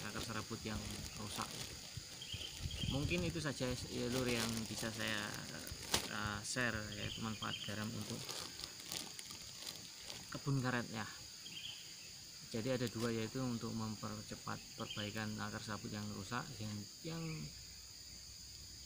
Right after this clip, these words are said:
keduanya itu untuk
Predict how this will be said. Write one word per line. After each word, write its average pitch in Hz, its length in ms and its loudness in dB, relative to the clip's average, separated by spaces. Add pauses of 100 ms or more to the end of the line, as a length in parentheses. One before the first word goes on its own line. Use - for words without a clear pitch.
(880)
keduanya 143 640 4
itu 131 240 2 (480)
untuk 127 320 2